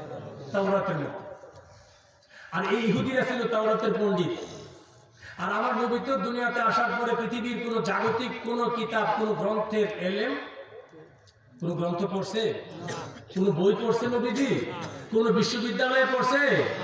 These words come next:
পড়ে নাই। কেন পড়ে নাই? কারণ আমার, আমরা প্রথমেই বলেছি, আমার নবীর সাথে পৃথিবীর কোনো কিছুর সাথে তুলনা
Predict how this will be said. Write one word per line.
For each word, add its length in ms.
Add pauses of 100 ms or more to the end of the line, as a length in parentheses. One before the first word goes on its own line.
(220)
পড়ে 220
নাই। 140 (460)
কেন 240
পড়ে 220
নাই? 340 (260)
কারণ 280
আমার, 260 (140)
আমরা 200
প্রথমেই 360
বলেছি, 360
আমার 280
নবীর 280
সাথে 280
পৃথিবীর 400
কোনো 240
কিছুর 240
সাথে 240
তুলনা 360